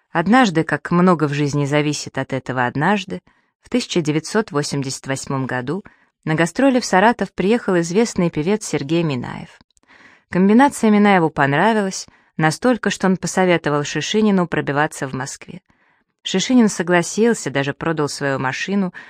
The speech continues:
чтобы было на что отвезти группу в столицу.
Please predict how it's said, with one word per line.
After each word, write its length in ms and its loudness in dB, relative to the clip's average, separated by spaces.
чтобы 300 0
было 200 4
на 140 4
что 180 0
отвезти 460 -2
группу 340 -4
в 80 -10
столицу. 600 -8